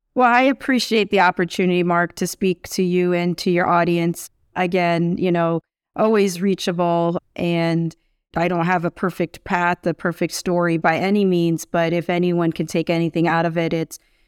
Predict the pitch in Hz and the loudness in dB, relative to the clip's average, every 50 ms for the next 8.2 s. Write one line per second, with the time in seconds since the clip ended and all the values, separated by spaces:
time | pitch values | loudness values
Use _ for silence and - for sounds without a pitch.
0 | _ _ _ - 185 190 196 190 190 180 175 170 170 - 185 170 170 165 160 - | _ _ _ -2 0 2 2 2 2 2 0 0 0 0 0 0 0 0 -2 -6
1 | - - - - _ _ _ _ _ _ - 220 196 180 247 247 240 233 226 214 | -10 -14 -16 -20 _ _ _ _ _ _ -4 -4 -2 2 2 2 4 4 2 2
2 | - - 196 185 185 190 185 185 208 220 226 - 190 190 175 180 180 180 180 - | 2 0 0 0 0 2 2 2 2 2 2 2 0 0 0 0 0 0 -2 -2
3 | - 190 165 151 196 214 - _ _ _ _ - - 175 175 170 170 165 165 165 | 0 2 2 2 0 -2 -6 _ _ _ _ -8 -4 -4 -2 0 0 0 0 0
4 | 165 170 170 170 180 175 175 165 - 180 170 - 180 175 170 - - 170 170 170 | 0 0 0 0 0 0 0 -2 -2 -4 -4 -2 -2 -2 -2 0 -2 0 0 0
5 | - - 180 175 180 175 - 170 165 170 175 165 - 180 170 - - 170 160 160 | 0 -2 -2 -2 -2 -2 0 0 0 0 0 -2 -2 -4 -6 -4 -4 -2 0 0
6 | 156 170 - - - 202 208 208 202 196 208 208 - - 208 190 180 - 196 190 | -2 -2 -2 -2 -2 0 2 2 2 2 0 -2 0 0 -2 -2 0 0 -2 -2
7 | 170 - 190 180 180 185 180 185 180 180 175 175 180 180 175 175 175 180 175 180 | -2 -2 -2 0 0 0 0 0 0 0 0 0 0 -2 0 0 0 0 0 0
8 | 175 175 180 175 | 0 0 -2 -2